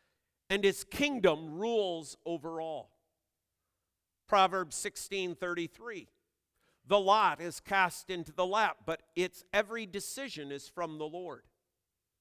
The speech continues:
Job forty-two two, "I know that you can do all things, and that no purpose of yours can be thwarted." First Chronicles twenty-nine eleven,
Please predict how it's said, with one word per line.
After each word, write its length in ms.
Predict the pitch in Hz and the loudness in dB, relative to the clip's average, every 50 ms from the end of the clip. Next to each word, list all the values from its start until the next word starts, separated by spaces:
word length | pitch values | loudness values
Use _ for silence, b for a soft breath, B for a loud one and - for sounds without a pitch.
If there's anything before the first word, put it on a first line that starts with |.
| _ _ _ _ _ _ | _ _ _ _ _ _
Job 360 | 107 165 170 170 165 143 117 | -4 -2 -2 -2 -2 -6 -14
forty-two 640 | _ - 175 170 165 165 156 131 - - 156 143 139 | _ -8 -6 -4 -4 -4 -6 -8 -8 -10 -10 -10 -10
two, 360 | - - - 220 208 151 104 _ _ _ _ _ _ _ _ _ _ _ _ | -14 -10 -8 -6 -6 -6 -8 _ _ _ _ _ _ _ _ _ _ _ _
"I 160 | - 143 160 160 | -2 0 0 0
know 320 | 156 165 175 196 214 208 | 2 2 2 4 2 2
that 260 | 165 180 175 165 - | 2 0 -2 -2 -4
you 120 | - 175 160 | -12 -12 -8
can 200 | - 175 165 156 | -6 -6 -6 -2
do 220 | 139 165 170 156 | -2 -2 0 0
all 240 | 151 151 147 147 139 | 2 2 2 0 -2
things, 500 | - - 147 143 151 160 165 151 - - b b b b b | -4 -6 -6 -6 -6 -8 -10 -14 -16 -20 b b b b b
and 220 | - 151 165 156 | -4 -4 0 4
that 240 | 170 175 170 165 156 | 6 6 6 4 0
no 320 | 151 170 185 208 233 247 | -2 0 2 4 4 2
purpose 560 | - - - 247 254 247 - 233 220 - - | 2 -2 0 0 0 0 0 -6 -8 -6 -4
of 160 | - 226 190 165 | -6 -6 -6 -4
yours 560 | 202 214 226 214 170 143 139 135 120 - - _ | -4 -2 0 0 -2 -2 -4 -8 -12 -18 -20 _
can 220 | - 170 156 147 | -10 -10 -10 -8
be 160 | 139 151 156 139 | -8 -8 -10 -10
thwarted." 580 | _ _ 170 175 175 170 151 107 95 85 _ _ _ _ _ _ _ _ _ _ _ _ _ _ _ _ _ _ _ _ _ _ _ _ _ _ _ _ | _ _ -14 -12 -12 -10 -12 -12 -18 _ _ _ _ _ _ _ _ _ _ _ _ _ _ _ _ _ _ _ _ _ _ _ _ _ _ _ _ _
First 300 | - 214 196 - - - | 0 0 0 0 -4 -8
Chronicles 640 | - 202 196 196 202 190 180 - - 160 139 - - | -4 0 2 2 2 2 0 -4 -8 -12 -12 -12 -16
twenty-nine 600 | - - 190 185 180 170 170 170 170 165 165 160 | -12 -8 -6 -4 -2 -2 0 0 0 -2 -2 -4
eleven, 440 | 151 147 156 160 156 135 139 113 | -6 -2 -2 -2 -2 -2 -6 -14